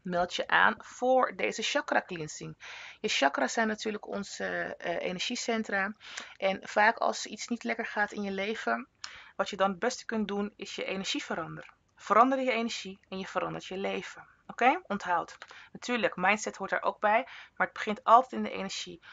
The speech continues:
Ook als je gaat manifesteren, is het altijd eerst aanwezig in de energie. En dan van energie zet je het om naar materie. Dat is de manifest. Oké? Heel mooi. Een gezegende tijd.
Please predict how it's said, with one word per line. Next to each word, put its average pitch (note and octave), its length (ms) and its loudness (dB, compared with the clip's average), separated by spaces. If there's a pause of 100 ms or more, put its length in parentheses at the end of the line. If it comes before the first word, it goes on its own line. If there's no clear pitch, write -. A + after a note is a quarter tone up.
(160)
Ook A3+ 180 6
als A#3+ 120 2
je A3 60 -6
gaat G#3 140 -8
manifesteren, A3 720 -2
is G#3 120 -12
het - 220 -16
altijd A#3+ 380 12
eerst B3 260 -2
aanwezig G3 420 -4
in F3 100 -8
de F3 80 -6
energie. F#3 540 -4 (240)
En F#3 120 -6
dan F#3 120 0
van - 120 -6
energie F3+ 460 -4
zet A#3+ 200 -4
je G#3 80 -4
het F#3+ 180 -8
om G3+ 320 -4
naar F3 320 0
materie. F3+ 600 -6 (160)
Dat - 140 -12
is G3+ 140 -6
de F#3 80 -2
manifest. F3+ 640 0 (140)
Oké? D4+ 340 6 (1500)
Heel G3 320 6
mooi. D#3 420 4 (520)
Een B3+ 160 8
gezegende A3 640 2
tijd. D#3+ 420 4